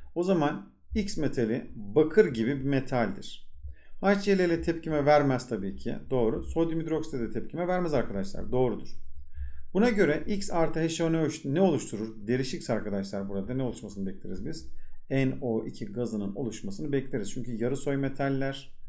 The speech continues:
nitrik asitle tepkime girdikleri zaman eğer bu çözelti seyreltikse N O, derişikse N O iki gazı açığa çıkartır. Cevabım gördüğünüz gibi basit B seçeneği.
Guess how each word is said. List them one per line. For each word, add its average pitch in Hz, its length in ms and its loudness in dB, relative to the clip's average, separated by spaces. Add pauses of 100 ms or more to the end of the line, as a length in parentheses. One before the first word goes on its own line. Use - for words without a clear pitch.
(400)
nitrik 139 320 -2
asitle 135 340 -2
tepkime 117 360 -4
girdikleri 110 400 -4
zaman 104 340 -2
eğer 131 300 2
bu 120 80 -8
çözelti 123 460 0
seyreltikse 127 920 0
N 139 80 4
O, 139 260 -2 (300)
derişikse 143 680 0
N 135 60 2
O 135 120 2
iki 135 160 -6
gazı 95 500 -4
açığa 143 420 -4
çıkartır. 127 720 -4 (140)
Cevabım 110 520 -4
gördüğünüz 101 460 -2
gibi 107 260 -6 (360)
basit - 420 2 (440)
B 123 140 0
seçeneği. - 440 -8